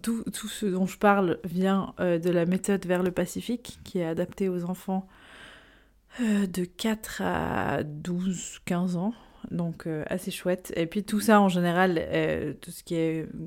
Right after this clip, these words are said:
commu-, enfin, gestion de conflits dans la communication vi-, non violente,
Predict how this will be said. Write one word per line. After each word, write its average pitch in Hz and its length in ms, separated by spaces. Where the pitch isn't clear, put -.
commu-, 175 320
enfin, 160 300
gestion 185 280
de 185 60
conflits 190 440
dans 175 260
la 185 140
communication 185 1000
vi-, 180 220
non 190 200
violente, 190 540